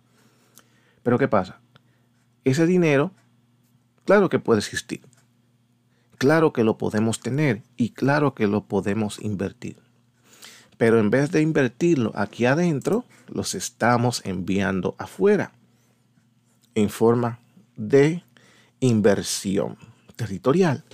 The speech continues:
porque ya llevamos sesenta y ocho abajo del bolsillo. Debajo de la costilla llevamos sesenta y ocho billones. Mientras, aquí adentro nos estamos descacarando.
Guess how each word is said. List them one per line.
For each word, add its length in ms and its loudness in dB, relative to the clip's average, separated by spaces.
porque 300 0
ya 140 2
llevamos 560 0
sesenta 520 -4
y 60 2
ocho 400 0
abajo 480 0
del 140 0
bolsillo. 440 -2
Debajo 360 -2
de 40 -4
la 80 -6
costilla 480 0
llevamos 360 0
sesenta 380 -6
y 80 2
ocho 360 -2
billones. 880 -4
Mientras, 580 2
aquí 280 -4
adentro 420 0
nos 200 -6
estamos 520 -4
descacarando. 1000 -8